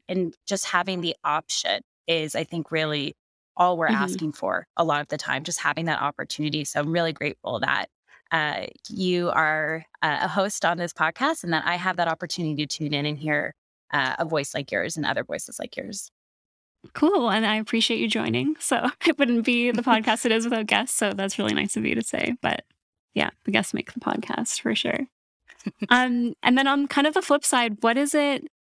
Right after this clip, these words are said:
Speaker 2: that you think, I mean, I already said that I used to log onto LinkedIn and see kind of the same five people over and over. Um, is there any other trends that you're seeing on LinkedIn that you're kind of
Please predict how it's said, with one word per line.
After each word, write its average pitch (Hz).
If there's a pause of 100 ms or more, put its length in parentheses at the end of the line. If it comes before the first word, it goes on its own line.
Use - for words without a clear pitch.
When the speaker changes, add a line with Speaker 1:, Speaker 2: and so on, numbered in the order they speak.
(160)
Speaker 2:
that 226
you 220
think, 208 (920)
I 220
mean, 226
I 202 (180)
already 190
said 175
that 170
I 170
used 165
to 190
log 156
onto 170
LinkedIn 160
and 160
see 160
kind -
of -
the -
same -
five 64
people -
over -
and 285
over. 294 (400)
Um, 196
is 233
there 277
any 269
other 226
trends 208
that 202
you're 202
seeing 196
on 190
LinkedIn 180
that 175
you're 175
kind 170
of -